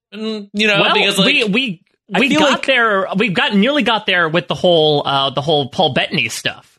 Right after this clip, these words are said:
Speaker 2: right?
Speaker 1: Well, that's, that, I mean, like, that's a joke. I mean, legit, when someone asks, like, an interview, 'cause like Josh said, this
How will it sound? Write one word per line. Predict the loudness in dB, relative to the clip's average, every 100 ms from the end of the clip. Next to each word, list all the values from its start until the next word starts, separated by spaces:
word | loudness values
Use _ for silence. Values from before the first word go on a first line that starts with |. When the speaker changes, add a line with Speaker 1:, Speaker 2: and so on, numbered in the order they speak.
| -4
Speaker 2:
right? | -2 0 -2 -8 _ _
Speaker 1:
Well, | -2
that's, | 0 0 -2
that, | -2 -2
I |
mean, | 0
like, | 0 0
that's | 0 -2
a |
joke. | -2 0 0 0
I | -2
mean, | 2 2
legit, | 2 0 0
when | 0
someone | 0 0 0
asks, | -2 -2 -2 -2
like, | -4 -2
an | -2
interview, | -2 -2
'cause | -2 0
like | 0 0
Josh | 0 -2 0
said, | 0
this | -2